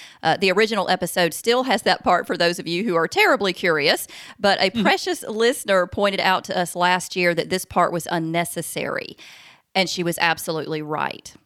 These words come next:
Speaker 1: My daddy has also warned me about my sarcastic tendencies for many years now. I can't tell you how many times I've heard him say to me,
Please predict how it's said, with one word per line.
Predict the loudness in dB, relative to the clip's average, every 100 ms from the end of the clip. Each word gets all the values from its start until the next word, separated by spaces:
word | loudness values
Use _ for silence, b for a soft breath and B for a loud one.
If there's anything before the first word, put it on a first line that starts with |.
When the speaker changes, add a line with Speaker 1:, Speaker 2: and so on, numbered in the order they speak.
| _ -2
Speaker 1:
My | 0
daddy | 2 2 4 2 0
has | -2 2
also | 2 2 0
warned | 2 2 2
me | 0 0 0 -2 -6 B B
about | -2 2 2 2
my | 0
sarcastic | 2 0 0 -2 -4 -4
tendencies | -2 -2 -2 -4 -4
for | -4
many | 0 2 2
years | 2 0 -2 -2
now. | -2 2 0 0 B B
I | -4
can't | -2
tell | 0 0
you | 0
how | 0 0
many | 2 -4
times | 0 0 0
I've | -2
heard | 0 -2
him | -4 -4
say | 0 0
to | 0
me, | -2 -4